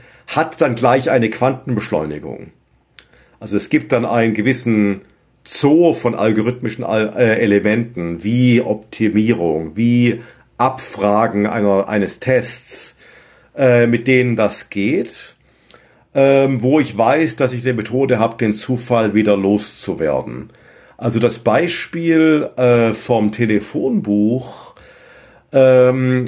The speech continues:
hatte ich ja gesagt, Sie können's, geht tatsächlich so, dass ich am Ende, am Anfang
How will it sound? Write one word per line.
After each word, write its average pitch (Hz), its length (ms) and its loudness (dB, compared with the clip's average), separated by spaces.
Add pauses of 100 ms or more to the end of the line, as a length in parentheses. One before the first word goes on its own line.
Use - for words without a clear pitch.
hatte 127 220 -2
ich 127 100 -4
ja 135 140 2
gesagt, 127 460 0
Sie 107 120 -4
können's, 185 640 -2 (180)
geht 170 200 2
tatsächlich 139 640 -2
so, 165 260 2
dass 160 240 -2
ich 127 160 -8
am 120 160 2
Ende, 170 760 0
am 120 120 2
Anfang 147 800 0